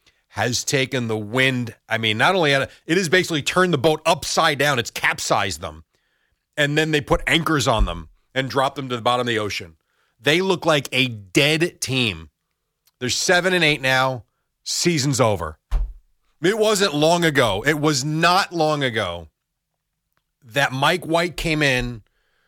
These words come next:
against the Bears. They looked like a competent, solid offensive team.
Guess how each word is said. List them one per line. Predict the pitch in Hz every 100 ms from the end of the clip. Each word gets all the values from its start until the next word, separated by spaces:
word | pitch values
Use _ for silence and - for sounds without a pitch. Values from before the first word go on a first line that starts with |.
| _
against | 120 117 147 147
the | 147
Bears. | 127 131 117 113 110 - _ _ -
They | 151
looked | 143 160 156
like | 156 135
a | 123 104
competent, | - - 165 175 165 180 175 170 _ _ _
solid | - - - 185 165 175 165
offensive | 160 151 160 160 - 147 -
team. | 143 113 85